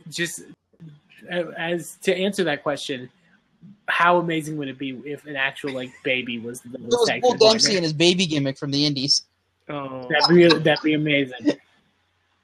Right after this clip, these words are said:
Speaker 1: Yeah, that, yeah, you could tell that, that Big Daddy Dudley is still, you know, uh,
Speaker 3: Big,
Speaker 1: getting
Speaker 3: no,
Speaker 1: people knocked out.
Speaker 3: Big
Speaker 2: Where
Speaker 3: Dick
Speaker 2: was Spike
Speaker 3: Dudley.
Speaker 2: at? Where,
Speaker 3: It,
Speaker 2: where did they
Speaker 3: it's
Speaker 2: bring Spike out of?
Speaker 1: No, well, no, no. Big Dick Dudley was a product of Big Daddy Dudley.
Speaker 3: Uh, yes, he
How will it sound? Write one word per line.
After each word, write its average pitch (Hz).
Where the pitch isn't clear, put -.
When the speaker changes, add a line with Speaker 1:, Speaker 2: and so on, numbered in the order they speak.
Speaker 1:
Yeah, 185
that, 180
yeah, 185
you 185
could 185
tell 175
that, 147
that 139
Big 156
Daddy 139
Dudley 131
is 127
still, 131
you 117
know, 135
uh, 120
Speaker 3:
Big, 135
Speaker 1:
getting 151
Speaker 3:
no, 156
Speaker 1:
people 127
knocked 120
out. 117
Speaker 3:
Big 151
Speaker 2:
Where 285
Speaker 3:
Dick 151
Speaker 2:
was 135
Spike 131
Speaker 3:
Dudley. 392
Speaker 2:
at? 269
Where, 165
Speaker 3:
It, 156
Speaker 2:
where -
did -
they -
Speaker 3:
it's -
Speaker 2:
bring -
Spike 226
out 139
of? -
Speaker 1:
No, 247
well, 294
no, 311
no. 247
Big 214
Dick 240
Dudley 196
was 147
a 139
product 151
of 135
Big 127
Daddy 120
Dudley. -
Speaker 3:
Uh, 135
yes, 135
he -